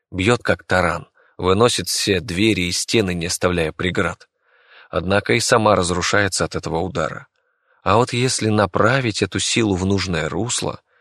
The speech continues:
в слабую точку, тогда... у Фэйфо даже побежали мурашки по спине.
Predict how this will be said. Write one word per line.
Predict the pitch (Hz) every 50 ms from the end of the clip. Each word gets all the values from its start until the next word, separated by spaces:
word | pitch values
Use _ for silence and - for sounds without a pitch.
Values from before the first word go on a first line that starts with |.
| _ _ _ _
в | -
слабую | - - - 85 82 90 98 104 95 92 90 85 78 78
точку, | - _ 85 95 110 117 113 - - - - 78 85 - _ _ _ _ _ _ _ _ _ _ _ _ _ _ _
тогда... | - 127 113 107 95 95 95 101 110 113 92 - - - _ _ _ _ _ _ _ _ _ _ _ _ _ _ _ _ _ _ _ _ _ _
у | - 101
Фэйфо | 90 - - 90 85 - - -
даже | 87 90 87 82 87
побежали | - - 87 82 90 82 87 85 82 85
мурашки | 85 85 87 87 87 87 87 - - - -
по | - -
спине. | - - - - 82 95 - 107 -